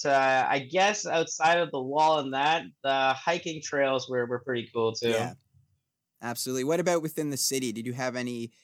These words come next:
Speaker 2: uh, favorite spots in North Bay, kinda outside of the campus?
Speaker 1: Uh, n-, it, it's all kinda, like, blending together. I mean, downtown was, like, a great place to socialize. Uh,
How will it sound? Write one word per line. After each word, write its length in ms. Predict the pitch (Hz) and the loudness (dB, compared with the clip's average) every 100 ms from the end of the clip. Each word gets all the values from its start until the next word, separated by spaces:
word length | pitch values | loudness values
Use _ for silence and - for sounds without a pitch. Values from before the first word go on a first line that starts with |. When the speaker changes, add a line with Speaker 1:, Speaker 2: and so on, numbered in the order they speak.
| _ _ | _ _
Speaker 2:
uh, 140 | 113 110 | -8 -4
favorite 340 | 127 120 117 | -2 -2 -4
spots 380 | - 123 117 - | -2 -2 -2 -2
in 140 | 117 | -4
North 280 | 117 113 - | -4 -6 -8
Bay, 220 | 117 127 | -4 -4
kinda 220 | 147 117 101 | -4 -8 -8
outside 440 | 107 - 110 117 | -8 -8 -8 -8
of 40 | 131 | -8
the 80 | |
campus? 560 | 139 143 143 185 - - _ - - - _ | -10 -10 -6 -8 -8 -14 _ -20 -20 -20 _
Speaker 1:
Uh, 840 | 156 196 208 208 214 214 214 208 - - 139 | 8 10 12 10 10 10 8 8 4 -2 -6
n-, 240 | 202 226 220 | -2 -2 4
it, 280 | 220 247 | 6 6
it's 120 | 208 226 | 6 6
all 180 | 262 | 4
kinda, 260 | 285 302 311 | 4 4 6
like, 280 | 254 214 139 | 6 6 2
blending 400 | 156 165 170 165 | 2 2 2 0
together. 460 | 143 131 139 135 131 | 0 4 4 6 2
I 60 | |
mean, 320 | 151 160 156 135 | 2 -2 -6 2
downtown 560 | 170 185 190 175 170 | 6 6 2 0 0
was, 160 | 165 151 | -2 -2
like, 120 | 151 | 0
a 100 | 147 | -2
great 260 | 131 139 135 | 0 -2 0
place 220 | 139 135 | -2 -2
to 80 | - | -2
socialize. 840 | - 139 135 143 135 135 139 139 135 | 2 4 2 0 4 4 4 2 2
Uh, 280 | 131 127 | 2 2